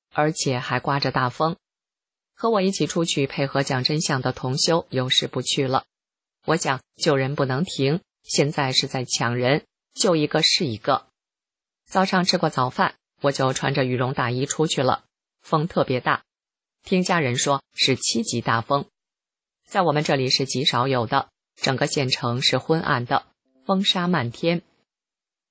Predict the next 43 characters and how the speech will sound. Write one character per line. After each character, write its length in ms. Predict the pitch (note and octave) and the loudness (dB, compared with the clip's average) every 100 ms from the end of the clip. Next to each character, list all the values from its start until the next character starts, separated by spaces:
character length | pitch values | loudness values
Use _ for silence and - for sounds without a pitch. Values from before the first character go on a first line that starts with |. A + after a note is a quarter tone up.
| - | -2
路 100 | B3+ | 2
两 180 | G3 | 2
旁 180 | F#3 E3+ | 2 2
的 100 | F#3 | 2
房 240 | F3+ D3+ D#3+ | 0 0 2
屋 180 | F#3 | 0
被 160 | F#3 C3 | 2 -2
风 300 | - C#3+ C#3 | 0 -2 0
刮 200 | C#3+ C#3 | 0 0
得 120 | C3 | 0
当 200 | B2 C#3+ | 0 0
当 220 | D3+ D3+ | 0 -2
作 220 | F3 C#3+ B2+ | 0 -2 -2
响， 340 | - B2 A#2 - _ _ _ | 0 0 -2 -8 _ _ _
好 160 | D3 | -2
像 220 | D3+ D3+ C#3+ | 2 0 0
随 200 | C#3+ C#3 | 0 0
时 280 | - B2 | 0 -2
都 140 | B2 C3 | 0 0
有 140 | A#2+ | 0
东 180 | A2+ C3+ | 0 -2
西 200 | - B2+ | 0 0
掉 240 | - C3+ | 0 0
下 160 | C3 C3 | 0 -2
来。 220 | B2+ B2+ _ _ _ _ _ _ | -2 -4 _ _ _ _ _ _
街 180 | - F#3+ | -2 0
上 180 | D#3+ | 0
的 80 | C3+ | 0
人 180 | B2 B2+ | 0 -2
很 240 | - B2+ F3 | -4 -6 -2
少， 320 | - A2+ - _ _ _ _ _ _ _ | 0 0 -2 _ _ _ _ _ _ _
我 100 | F3 | 0
边 200 | F#3+ F#3 | 2 2
发 160 | F3 | 0
着 120 | E3+ D3 | 0 0
正 200 | D#3 C3+ | 0 2
念， 260 | D#3 B2+ - _ | 2 0 -2 _
边 220 | D3+ C#3+ | -2 0
寻 200 | D#3 C3+ | 0 -2
找 220 | C#3 B2 B2+ | -2 -2 0
有 160 | A#2+ | -2
缘 220 | A#2 A#2+ | -2 -2
人。 260 | E3 C3 B2+ | 0 0 0